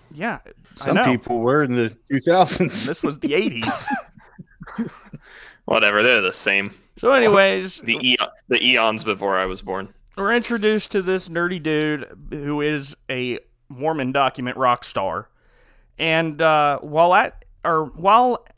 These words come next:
Speaker 1: a student at Utah State, Mark Hoffman found what appeared to be the earliest Mormon document and the earliest Joseph Smith holograph.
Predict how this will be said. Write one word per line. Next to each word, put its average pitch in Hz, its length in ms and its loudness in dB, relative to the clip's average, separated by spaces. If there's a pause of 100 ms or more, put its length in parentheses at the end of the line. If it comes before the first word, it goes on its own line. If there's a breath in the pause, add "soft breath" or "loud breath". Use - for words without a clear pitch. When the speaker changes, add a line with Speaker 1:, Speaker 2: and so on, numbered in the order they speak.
(160)
Speaker 1:
a 175 80 -8
student 220 680 -6
at 156 160 -8
Utah 196 440 -2
State, - 680 -6
Mark 175 220 0
Hoffman 196 480 -2
found 147 680 -2
what 170 160 -2
appeared 208 500 -8
to 180 80 -10
be 135 360 -6
the 131 400 -10
earliest 226 600 -6
Mormon 185 440 -6
document 151 680 -8 (840)
and 156 180 -6
the 139 320 -6
earliest 156 640 -4 (140)
Joseph 147 480 -6
Smith 151 440 -10
holograph. 95 1000 -6